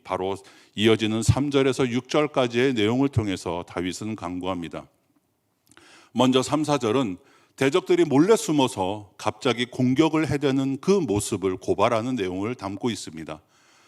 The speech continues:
삼, 사 절의 말씀을 보시면, "그들이 칼같이 자기 혀를 연마하며 화살같이 독한 말로 겨누고,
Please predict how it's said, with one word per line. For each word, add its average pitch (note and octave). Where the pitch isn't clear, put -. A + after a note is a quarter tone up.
삼, B2
사 B2
절의 A#2
말씀을 A2
보시면, G2
"그들이 D#3+
칼같이 E3+
자기 G2+
혀를 B2+
연마하며 G#2
화살같이 D3
독한 C#3+
말로 C#3+
겨누고, G#2